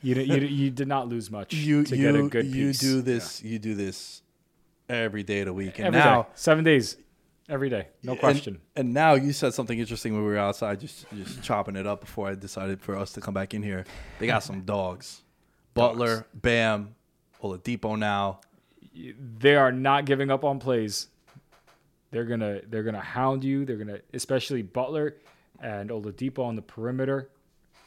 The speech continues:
Speaker 1: You are, you are not getting shots off for free. You're gonna get bodied. They are, they're ballers. Like, they're gonna play,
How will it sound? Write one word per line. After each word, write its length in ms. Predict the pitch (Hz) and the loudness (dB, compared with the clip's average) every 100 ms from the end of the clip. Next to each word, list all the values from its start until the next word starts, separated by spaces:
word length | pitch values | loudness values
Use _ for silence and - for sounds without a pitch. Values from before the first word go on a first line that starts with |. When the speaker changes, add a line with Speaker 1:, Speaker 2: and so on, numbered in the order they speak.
| _ _ | _ _
Speaker 1:
You 340 | - - 113 117 | -20 -14 -8 -6
are, 160 | 104 | -6
you 200 | 104 110 | -8 -8
are 100 | 110 | -6
not 260 | 104 110 107 | -4 -4 -6
getting 220 | 120 110 | -6 -8
shots 320 | 104 117 107 | -8 -8 -6
off 160 | 123 110 | -8 -8
for 100 | 113 | -10
free. 280 | - 156 151 | -6 -2 0
You're 140 | 123 | -2
gonna 100 | 104 | -6
get 220 | 101 95 98 | -10 -8 -2
bodied. 460 | 117 117 120 113 - _ _ _ _ _ _ | 2 2 2 -2 -12 _ _ _ _ _ _
They 220 | 110 107 | -6 -2
are, 260 | 107 104 101 | -2 -2 -6
they're 120 | 113 101 | -8 -6
ballers. 600 | 110 113 104 87 - - - | -2 -2 -2 -8 -18 -20 -18
Like, 140 | 98 - | -18 -12
they're 200 | 104 104 | -8 -8
gonna 420 | 98 - 104 104 | -10 -10 -8 -6
play, 320 | 98 110 87 | -8 -10 -12